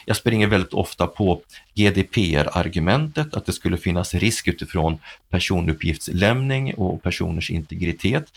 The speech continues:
Det är också ett sånt där argument som man slänger sig med i tid och otid. Jag menar att, eh, det här handlar också om, om, om så kallad intresseavvägning. Hur vägs intresset att åst-, att, att stävja kriminalitet mot den enskildes intresse av personlig integritet? Det här kan vägas av på ett annat sätt.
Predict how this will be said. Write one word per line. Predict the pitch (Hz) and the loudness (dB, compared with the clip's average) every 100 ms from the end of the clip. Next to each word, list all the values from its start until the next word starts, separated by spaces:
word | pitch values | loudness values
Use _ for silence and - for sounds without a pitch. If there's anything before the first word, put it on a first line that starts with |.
| - - | -20 -8
Det | 120 | 0
är | 151 | 2
också | 151 - | 2 -2
ett | 170 | -2
sånt | 143 127 | 0 0
där | - 101 | 2 2
argument | 92 92 85 87 | 2 0 0 0
som | - | -2
man | 90 | -4
slänger | - 87 82 | -2 -2 -2
sig | 85 80 | -2 -2
med | 78 | -4
i | 76 | -4
tid | 87 80 | -4 -4
och | - | -4
otid. | 98 87 - 85 | -6 -6 -6 0
Jag | 101 135 | 2 4
menar | 123 98 | 4 4
att, | 95 92 - - - - - _ _ | 2 0 -6 -20 -20 -20 -20 _ _
eh, | 104 98 | 2 2
det | 101 | 4
här | 110 127 | 2 4
handlar | 139 127 | 4 4
också | 113 - | 2 0
om, | 113 | 0
om, | - 101 | 0 -2
om | 101 | -2
så | 90 | -2
kallad | 98 87 | 0 0
intresseavvägning. | 107 95 120 110 - - - 98 104 135 120 - - - | 0 0 2 0 0 -4 0 2 2 2 0 -4 -12 -8
Hur | - 123 | -2 0
vägs | 110 110 104 98 - | 2 4 2 0 -4
intresset | 104 101 - 92 - - - | -6 -6 -2 -4 -2 -6 -6
att | 85 - | -8 -6
åst-, | 92 - - - | -6 -6 -12 -12
att, | - - | -12 -10
att | 92 - | -12 -10
stävja | - 101 85 82 | 0 2 2 0
kriminalitet | - 87 80 82 85 - 87 87 - - | -2 -2 0 -2 -2 -2 -2 -2 -12 -12
mot | - 90 | -8 -6
den | - - | -6 -2
enskildes | 95 90 92 82 78 - | -2 0 -2 -2 -4 -6
intresse | - 87 80 - | -6 -4 -6 -6
av | |
personlig | - 73 - - 76 | -6 -6 -6 -8 -8
integritet? | 78 - 87 92 - 165 - | -12 -12 -12 -10 -6 -8 -8
Det | - | -6
här | 110 151 | 0 0
kan | 151 135 | 2 2
vägas | 127 117 110 107 | 2 2 0 0
av | 104 | -2
på | 101 | -4
ett | - | -4
annat | 113 98 101 | -2 0 -2
sätt. | - - | -4 -6